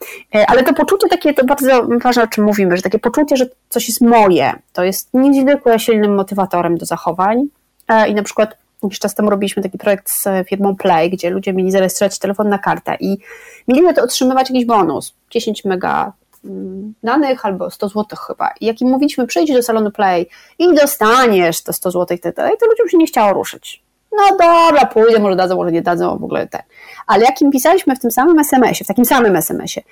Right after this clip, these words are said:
że na twoim koncie jest sto złotych i dziesięć giga do ładowania i jeśli nie przyjdziesz w przeciągu trzech dni, to stracisz,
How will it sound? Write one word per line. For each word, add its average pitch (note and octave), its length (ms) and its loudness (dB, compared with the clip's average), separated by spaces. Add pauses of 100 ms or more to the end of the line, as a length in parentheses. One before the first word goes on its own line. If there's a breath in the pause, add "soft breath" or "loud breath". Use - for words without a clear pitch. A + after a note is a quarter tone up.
(240 loud breath)
że - 80 -2
na D4+ 40 2
twoim D#4+ 240 4
koncie D4+ 260 2
jest C#4 300 2
sto G#3+ 160 0
złotych G3 680 -2
i G#3+ 100 -4
dziesięć F#3+ 320 -6
giga F#3+ 220 -4
do F#3+ 100 -2
ładowania F3 560 -2
i G#3+ 80 -2
jeśli A3+ 260 -2
nie A#3+ 80 -2
przyjdziesz D4 320 -2
w - 60 -18
przeciągu A3 640 -2
trzech A#3+ 280 -2
dni, G#3+ 160 -4
to G3 100 -12
stracisz, B3+ 640 -4